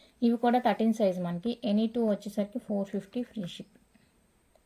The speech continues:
ఎనీ టూ ఫోర్ ఫిఫ్టీ ఫ్రీ షిప్పింగ్, థర్టీన్ సైజు. ఇలా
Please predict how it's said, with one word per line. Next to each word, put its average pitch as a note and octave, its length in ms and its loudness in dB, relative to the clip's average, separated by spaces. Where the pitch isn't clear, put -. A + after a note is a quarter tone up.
ఎనీ A3 180 6
టూ C4 60 6
ఫోర్ G3+ 320 2
ఫిఫ్టీ A3 280 -2
ఫ్రీ F#3+ 140 -4
షిప్పింగ్, B3+ 400 -2
థర్టీన్ G3+ 380 2
సైజు. F#3+ 360 -2
ఇలా G#3+ 120 4